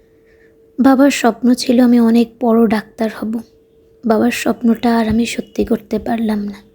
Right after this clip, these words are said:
তারপরেও জীবনের শেষ মুহূর্ত পর্যন্ত আমি বাঁচার জন্য লড়াই করে গেলাম। ওদেরকে বললাম,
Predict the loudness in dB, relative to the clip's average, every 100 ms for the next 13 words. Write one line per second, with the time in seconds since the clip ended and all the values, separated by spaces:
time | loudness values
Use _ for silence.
0 | -20 -2 0 0 -2 2 4 4 2 0
1 | 0 0 -4 -6 -4 0 0 -2 -14 -4
2 | -4 -4 -6 0 2 2 0 0 2 4
3 | 4 4 2 0 0 -2 0 -2 -6 -12
4 | _ _ _ _ _ _ _ _ _ _
5 | _ 0 2 0 0 4 4 4 0 -2
6 | -8